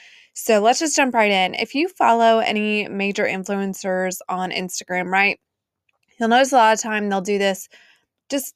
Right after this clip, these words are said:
thankfulness of, of their followers, but they, they call it their community. You know, they wanna express thankfulness for their community on social media, people who are following along with them, who show interest in them. And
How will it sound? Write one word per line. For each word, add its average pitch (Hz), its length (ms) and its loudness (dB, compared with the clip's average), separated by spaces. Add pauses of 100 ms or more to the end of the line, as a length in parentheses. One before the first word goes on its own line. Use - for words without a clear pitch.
(140)
thankfulness 254 800 2
of, 208 260 -2
of 190 140 -6
their 190 140 -4
followers, 262 800 2
but 226 160 -6
they, 233 360 2
they 214 140 -4
call 330 340 0
it 294 140 -4
their 220 140 -2
community. 185 680 -8 (240)
You 208 100 -10
know, 196 120 -6
they 202 120 -2
wanna 226 220 2
express 196 480 -6
thankfulness 190 520 -6
for - 120 -12
their 196 160 -8
community 185 420 -6
on 180 140 -4
social 185 280 -8
media, 180 480 -2
people 196 240 -6
who 196 60 -2
are 185 140 0
following - 360 0
along 269 300 2
with 262 160 0
them, 240 340 6 (440)
who 208 80 -6
show - 180 -2
interest 285 460 -2
in 262 100 -2
them. 240 320 6 (460)
And 226 300 2